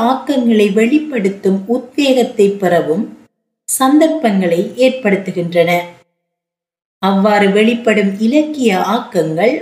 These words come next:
ஒவ்வொருவரது வாழ்க்கையையும் சீர் செய்யும் வகையில்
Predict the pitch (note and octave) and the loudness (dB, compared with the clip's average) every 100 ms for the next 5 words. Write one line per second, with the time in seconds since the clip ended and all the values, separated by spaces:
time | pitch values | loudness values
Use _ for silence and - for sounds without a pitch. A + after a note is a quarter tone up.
0 | - G#3 A3 D#4+ E4 B3+ G3+ F3+ F3+ F#3+ | 0 2 2 2 2 0 0 0 0 2
1 | A#3+ D4 - A#3+ F#3 E3+ E3+ F3 - B3+ | 0 -2 -4 0 2 0 -2 -6 -6 0
2 | D4+ - A#3 F#3+ F3+ F3 E3+ F3 D#3+ D#3 | 0 0 -2 0 0 0 -2 -2 -4 -4
3 | G#3 | -4